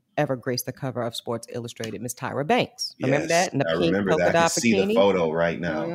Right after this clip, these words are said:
Speaker 2: Yes.
Speaker 1: Mm-hmm.
Speaker 2: Yep. Yep.
Speaker 1: Mm-hmm.
Speaker 2: I
Speaker 1: So I
Speaker 2: remember
Speaker 1: just,
Speaker 2: that.
Speaker 1: I love this arc that we go
Speaker 2: Mm-hmm.
Speaker 1: from you know, Tyra Banks, who was, you know,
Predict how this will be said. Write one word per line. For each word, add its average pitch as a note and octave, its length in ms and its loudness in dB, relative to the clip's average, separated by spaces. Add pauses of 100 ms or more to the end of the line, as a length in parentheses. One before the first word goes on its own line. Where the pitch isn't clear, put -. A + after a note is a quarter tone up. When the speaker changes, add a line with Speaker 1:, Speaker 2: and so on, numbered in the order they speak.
Speaker 2:
Yes. F2+ 360 2
Speaker 1:
Mm-hmm. A#3 360 0
Speaker 2:
Yep. G2+ 280 0
Yep. C3 360 2
Speaker 1:
Mm-hmm. E3 280 -2
Speaker 2:
I - 20 -2
Speaker 1:
So - 600 -2
I F#3+ 60 8
Speaker 2:
remember - 160 4
Speaker 1:
just, D#2 140 -2
Speaker 2:
that. D2+ 220 -2 (180)
Speaker 1:
I E3 220 2
love E3 600 0
this C#3+ 540 -4
arc - 440 -6 (280)
that C#3+ 160 2
we D3 120 -4
go D#3 240 2
Speaker 2:
Mm-hmm. - 180 0
Speaker 1:
from C3+ 520 -2 (640)
you F#3 120 2
know, C#3+ 140 6
Tyra C3+ 380 0
Banks, F3 340 2
who D#3 160 2
was, C3 240 2
you D#3+ 60 4
know, B2+ 140 2